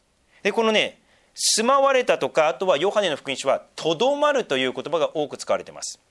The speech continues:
メノというギリシャ語ですが、実はいろんな訳し方があってですね、宿泊するともね、訳されているところあるんですよ。で、弟子たちが、バプテスマのヨハネについていた弟子たちが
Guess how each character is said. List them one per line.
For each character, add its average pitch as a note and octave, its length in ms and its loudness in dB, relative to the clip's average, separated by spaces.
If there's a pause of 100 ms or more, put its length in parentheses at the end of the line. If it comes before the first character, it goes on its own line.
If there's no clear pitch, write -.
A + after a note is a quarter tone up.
(420)
メ D3+ 240 -2
ノ A#2+ 160 0
と - 100 -16
い F2+ 80 -10
う E2+ 40 -16
ギ A#2+ 100 -8
リ A#2 80 -6
シ B2 80 -8
ャ - 20 -6
語 G2+ 80 -10
で D#2+ 60 -14
す F2 120 -16
が、 E2 200 -14 (1400)
実 D#3+ 140 -4
は - 20 0
い D3 80 0
ろ G3+ 120 -2
ん G#3+ 40 -4
な G#3 60 0
訳 - 160 -2
し E3+ 100 -10
方 D#3+ 200 -4
が C#3+ 80 2
あ - 20 0
っ - 40 -12
て - 80 -18
で D3+ 60 -18
す - 120 -16
ね、 - 100 -20
宿 - 400 -8
泊 A#3+ 240 -12
す - 100 -12
る G3+ 80 -8
と D3 100 -12
も F#2+ 120 -14
ね、 D#2 180 -20 (380)
訳 A2 180 -8
さ B2 80 -6
れ G2+ 60 -8
て F2+ 60 -14
い - 20 -14
る - 20 -18
と - 60 -20
こ - 80 -14
ろ D#2+ 60 -10
あ - 20 -
る - 80 -20
ん - 20 -20
で - 60 -20
す - 80 -20
よ。 - 100 -20 (1160)
で、 D3 80 -4
弟 A#3 140 0
子 - 80 -2
た C#4 120 2
ち G3 100 -4
が、 D3 380 0 (680)
バ F#3+ 120 2
プ - 80 -16
テ C#4 120 2
ス C4+ 100 -2
マ C4 80 2
の G#3+ 60 2
ヨ G#3 100 4
ハ G#3+ 80 2
ネ G#3 80 0
に E3+ 80 -4
つ - 100 -2
い F#3+ 80 0
て F3+ 60 -6
い D#3+ 40 -2
た D3 60 0
弟 D3+ 140 0
子 - 100 -4
た D#3 100 0
ち A#2 140 -6
が A2+ 320 2